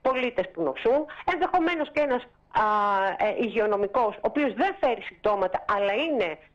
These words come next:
ε, φορέας και να υπάρχει μία μετάδοση. Όταν προκύψει ότι υπάρχει ένα θετικό ή δύο θετικά, όπως εσείς αναφέρετε,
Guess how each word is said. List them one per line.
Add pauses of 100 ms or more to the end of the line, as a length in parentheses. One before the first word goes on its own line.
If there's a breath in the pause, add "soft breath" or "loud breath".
(100)
ε,
φορέας
και
να
υπάρχει
μία
μετάδοση. (160)
Όταν
προκύψει (160 loud breath)
ότι
υπάρχει (180)
ένα (140)
θετικό
ή
δύο
θετικά,
όπως
εσείς
αναφέρετε,